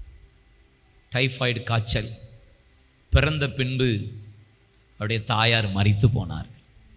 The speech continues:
பிறந்த கொஞ்ச நாள்ல அவங்க தாயார் மரிச்சாச்சு. மரிச்சு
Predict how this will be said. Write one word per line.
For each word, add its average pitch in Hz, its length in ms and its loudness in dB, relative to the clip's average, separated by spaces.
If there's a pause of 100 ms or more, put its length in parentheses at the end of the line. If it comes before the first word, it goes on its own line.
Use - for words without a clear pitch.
(1400)
பிறந்த 170 320 0
கொஞ்ச 190 320 0
நாள்ல 175 180 -2
அவங்க 160 240 -2
தாயார் 123 480 2
மரிச்சாச்சு. 113 720 0 (840)
மரிச்சு - 480 -4